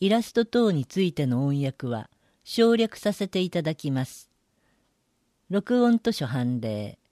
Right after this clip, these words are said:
終わり。表紙、広報つばめ、二千二十一年二月一日、ナンバー三百五十六。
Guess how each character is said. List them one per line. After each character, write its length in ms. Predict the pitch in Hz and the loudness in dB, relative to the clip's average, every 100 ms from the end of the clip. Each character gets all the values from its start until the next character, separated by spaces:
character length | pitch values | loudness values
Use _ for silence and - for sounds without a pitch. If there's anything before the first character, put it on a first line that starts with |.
| _ | _
終 200 | 147 127 | -2 -2
わ 60 | 120 | -2
り。 200 | 117 - _ _ _ _ _ _ _ _ _ _ _ _ _ _ _ _ _ _ _ _ _ _ _ _ _ _ | -6 -10 _ _ _ _ _ _ _ _ _ _ _ _ _ _ _ _ _ _ _ _ _ _ _ _ _ _
表 240 | 247 233 214 | 4 4 2
紙、 280 | 208 190 - _ _ _ _ _ _ _ _ - | 0 -2 -4 _ _ _ _ _ _ _ _ 0
広 260 | 262 240 | 2 2
報 160 | 170 139 | 0 -2
つ 180 | - 147 | -2 -4
ば 160 | 156 | -2
め、 180 | 131 107 _ _ _ _ | -2 -6 _ _ _ _
二 140 | 196 208 | 0 0
千 280 | 262 247 165 | 4 4 4
二 180 | 160 185 | 2 0
十 220 | 175 139 | -2 -2
一 280 | 120 - 139 | -4 -6 -4
年 280 | 113 98 - _ - | -4 -4 -10 _ -4
二 140 | 180 | 0
月 220 | 208 220 - 202 | 0 -2 -6 -4
一 140 | 202 175 | -2 -2
日、 360 | 170 - 143 - _ _ _ _ _ _ | -6 -6 -10 -12 _ _ _ _ _ _
ナ 180 | 214 240 | 0 2
ン 100 | 233 | 4
バ 160 | 170 139 | 2 -2
ー 40 | |
三 280 | - 220 214 | 0 2 2
百 280 | 165 - 123 | 0 -4 -6
五 140 | 139 | -4
十 280 | 135 160 156 | -2 0 0
六。 400 | 139 - 127 - | 0 -4 -8 -8